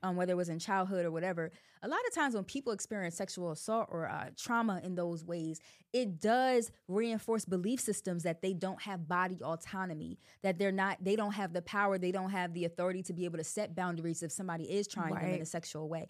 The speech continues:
Speaker 2: Right.
Speaker 1: So, of course, in that moment, her response might be from a psychological perspective,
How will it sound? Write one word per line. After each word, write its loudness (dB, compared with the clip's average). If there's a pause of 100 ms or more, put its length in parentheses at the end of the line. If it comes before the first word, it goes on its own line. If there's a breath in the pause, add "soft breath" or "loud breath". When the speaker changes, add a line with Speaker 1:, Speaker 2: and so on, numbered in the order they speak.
(120)
Speaker 2:
Right. 0
Speaker 1:
So, 4
of 0
course, 2
in 0
that 0
moment, 2 (220 soft breath)
her 6
response 2
might 2
be 0
from -2
a 0
psychological -2
perspective, -4